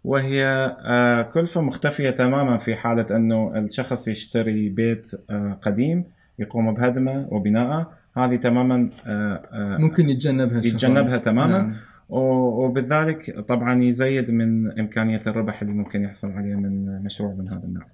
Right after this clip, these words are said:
Speaker 2: صحيح. إذن أنت من وجهة نظرك من الأفضل أنه الشخص يختار موقع جيد، آه، لبيت قديم على، على أرض مساحتها ممتازة،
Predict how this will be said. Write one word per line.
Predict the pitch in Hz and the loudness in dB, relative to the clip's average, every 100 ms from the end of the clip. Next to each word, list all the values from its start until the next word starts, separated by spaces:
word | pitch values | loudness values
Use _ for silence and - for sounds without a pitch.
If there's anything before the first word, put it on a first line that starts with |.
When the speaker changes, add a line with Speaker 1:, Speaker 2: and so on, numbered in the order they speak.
| _ | _
Speaker 2:
صحيح. | - 123 117 110 - 131 | -6 -2 -2 -4 -8 -6
إذن | 139 135 | -2 0
أنت | 135 151 | -2 -2
من | |
وجهة | 131 127 135 | -2 -2 -2
نظرك | 147 143 131 131 | -2 -2 -2 -2
من | |
الأفضل | 127 123 147 131 127 | -2 -2 -4 -4 -2
أنه | 123 123 120 120 | 0 2 2 2
الشخص | 120 135 127 117 | -2 -6 -8 -6
يختار | 135 - 131 127 123 - _ - | -8 -6 -6 -6 -8 -14 _ -6
موقع | 131 156 165 139 | -2 -2 -2 -2
جيد، | 127 123 123 117 120 - _ - | 0 4 6 4 0 -8 _ -4
آه، | 120 117 117 | 0 0 0
لبيت | 117 123 123 117 113 113 110 120 156 156 | 2 4 4 2 0 -2 -2 -2 -4 -4
قديم | 139 127 127 123 | -4 -2 0 0
على، | 120 117 117 | 0 0 0
على | 117 - 117 | 0 -2 -2
أرض | 117 147 131 | 0 -2 -2
مساحتها | 131 139 131 143 123 131 123 120 | -4 -4 -6 -6 -6 -2 0 0
ممتازة، | 127 127 123 127 120 120 120 | -2 -2 -2 -2 0 0 0